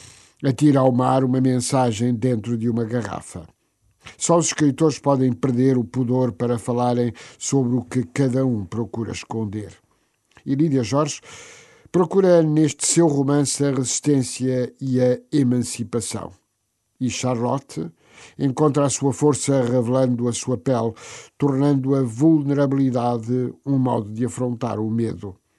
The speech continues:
E que é o medo, senão uma recusa de sermos nós para os outros? Este estuário poderia, segundo a escritora, ter-se chamado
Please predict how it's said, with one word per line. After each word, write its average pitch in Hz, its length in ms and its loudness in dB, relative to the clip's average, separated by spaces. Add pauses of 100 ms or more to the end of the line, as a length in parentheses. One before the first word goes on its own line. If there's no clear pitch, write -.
(400)
E 156 80 -10
que 151 160 -2
é 151 40 4
o 139 100 2
medo, 120 360 -2 (260)
senão 135 420 0
uma 135 180 0
recusa 127 840 0
de 110 160 -4
sermos 123 580 -2
nós 120 420 -2
para 120 220 -6
os 117 180 -6
outros? - 520 -14 (720)
Este 139 640 0 (180)
estuário 127 640 -2 (420)
poderia, 170 420 4
segundo 131 840 0 (180)
a 135 100 -2
escritora, 123 800 0 (300)
ter-se 156 260 2
chamado 135 680 0